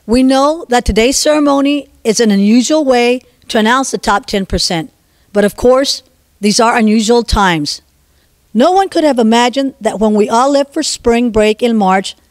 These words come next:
that you would never return to campus, resume your normal schedule, and finish the school year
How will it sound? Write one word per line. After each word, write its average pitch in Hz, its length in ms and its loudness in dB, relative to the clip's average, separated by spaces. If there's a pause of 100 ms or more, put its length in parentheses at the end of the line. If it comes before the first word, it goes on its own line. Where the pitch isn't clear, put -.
(140)
that - 240 -2
you 214 120 2
would 202 120 0
never 208 260 2
return 220 360 0
to 220 80 -2
campus, 196 560 -4 (500)
resume 233 480 2
your 302 80 2
normal 240 320 2
schedule, 208 640 -2 (380)
and 208 180 -2
finish 240 280 0
the 269 100 -6
school 247 320 2
year 214 320 0